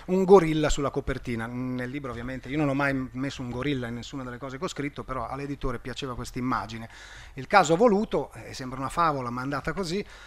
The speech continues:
che lui in quei giorni cercasse, eh, l'immagine di un gorilla da mostrare a un suo truccatore per un certo lavoro che faceva. Quindi vista, visto questo gorilla ha detto: "Oh, questa gliela voglio far vedere".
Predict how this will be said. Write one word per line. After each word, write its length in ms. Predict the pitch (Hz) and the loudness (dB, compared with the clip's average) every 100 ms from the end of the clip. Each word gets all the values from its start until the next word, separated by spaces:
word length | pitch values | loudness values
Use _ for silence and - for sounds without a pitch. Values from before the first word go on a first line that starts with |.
| - - | -20 -2
che 120 | 196 | 4
lui 100 | 220 | 6
in 80 | 208 | 6
quei 140 | 180 | 4
giorni 280 | 175 214 175 | 6 6 6
cercasse, 840 | - 165 - 175 170 - 170 156 147 | 2 2 4 4 4 2 2 2 0
eh, 580 | 147 139 131 131 127 127 | -6 -4 -4 -4 -4 -6
l'immagine 640 | 131 139 156 175 165 160 156 | -4 0 4 4 4 4 4
di 60 | |
un 140 | 170 170 | 2 4
gorilla 440 | 180 170 160 160 | 4 4 2 0
da 120 | 139 | 0
mostrare 680 | 139 143 - 147 147 143 135 | -2 -4 -2 0 2 2 0
a 60 | 131 | -2
un 220 | 127 127 | -4 -6
suo 240 | - 151 | -4 -4
truccatore 640 | 139 147 - - 151 151 | -4 -4 -2 0 2 2
per 120 | 135 127 | 0 -4
un 140 | 131 | -4
certo 320 | 143 139 139 | -4 -6 -4
lavoro 320 | 127 131 127 | -4 -4 -4
che 100 | 117 | -6
faceva. 400 | 120 135 - 123 | -8 -8 -6 -6
Quindi 240 | 127 220 156 | -2 0 0
vista, 340 | 165 220 - 120 - | 0 -2 -4 -6 -6
visto 260 | 143 160 120 | -6 -8 -10
questo 240 | 123 170 | -10 -6
gorilla 240 | 175 165 | -6 -4
ha 40 | 135 | -6
detto: 180 | 120 120 - - | -8 -12 -16 -12
"Oh, 180 | - 160 | -6 -4
questa 300 | - - - | -2 -4 -4
gliela 140 | 123 120 | -8 -8
voglio 220 | 123 123 | -8 -8
far 160 | 131 120 | -8 -8
vedere". 280 | 123 120 | -8 -10